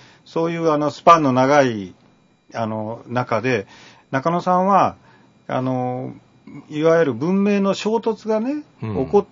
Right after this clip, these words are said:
Speaker 1: たというふうにね、
Speaker 2: うん。
Speaker 1: あの、考えてらっしゃらないんじゃないかと思うんですけどね。
Speaker 2: うん。まあ、調和というふうに考えたいんですけどね。
Speaker 1: なるほどね。
Speaker 2: うん。
Speaker 1: 私もどちらかというとですね、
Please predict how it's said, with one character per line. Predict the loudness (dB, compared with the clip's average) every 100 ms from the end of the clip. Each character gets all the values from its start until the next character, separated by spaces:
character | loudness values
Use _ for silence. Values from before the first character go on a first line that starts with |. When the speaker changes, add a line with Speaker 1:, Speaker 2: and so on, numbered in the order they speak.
| -4
Speaker 1:
た | -4
と | -2 -4
い | -2
う | -4
ふ | -4
う | -6
に | -4
ね、 | -6 -6 -10 -10
Speaker 2:
う |
ん。 | -8 -8 -10 -14
Speaker 1:
あ | -10 -8
の、 | -8 -12 -12 -14 -14 -16 -18 -20 -20 _ _ _ _
考 | -8 -6 -6 -6 -4
え |
て | -2 -2
ら | -2
っ |
し | -6 -16 -18 -6
ゃ | -4
ら | -2 -4
な | -2 -2
い | -4
ん | -4
じ | -6
ゃ |
な | -4 -6
い |
か | -6 -10
と |
思 | -8 -8
う |
ん | -8
で | -10
す |
け | -8
ど | -4
ね。 |
Speaker 2:
う | -2
ん。 |
ま | -2
あ、 |
調 | 0 2
和 | 2
と | 2
い | 0
う |
ふ |
う | 0
に | 0
考 | 0 2
え |
た | 0
い | -2
ん |
で | -8
す |
け | -12
ど | -6
ね。 | -6 -2
Speaker 1:
な | 0
る | 0
ほ | 0
ど | -2
ね。 | -2 -2
Speaker 2:
う | -4
ん。 | -2 0
Speaker 1:
私 | 0 0 0
も | 0 2 2 0 -2
ど | -4
ち | 0
ら | 2
か | 2
と | 0
い | 0
う | 0
と | -2
で |
す | -4 -4
ね、 | -2 -2